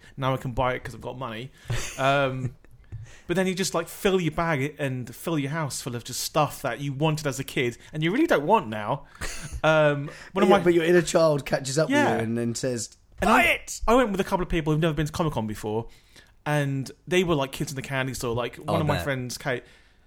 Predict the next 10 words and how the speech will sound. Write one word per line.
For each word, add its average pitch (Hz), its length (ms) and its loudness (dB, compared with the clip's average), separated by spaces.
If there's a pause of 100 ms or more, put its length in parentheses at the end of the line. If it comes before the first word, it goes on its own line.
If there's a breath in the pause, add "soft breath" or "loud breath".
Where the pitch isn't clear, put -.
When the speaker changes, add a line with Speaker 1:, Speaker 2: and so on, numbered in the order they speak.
(160 soft breath)
Speaker 1:
she, - 200 -12
she, - 120 -10 (160)
to 247 80 -2
the 269 120 4
first 262 360 4
stall, 170 400 6
and 139 80 -2
she - 100 -2
was 151 120 2
like 147 320 0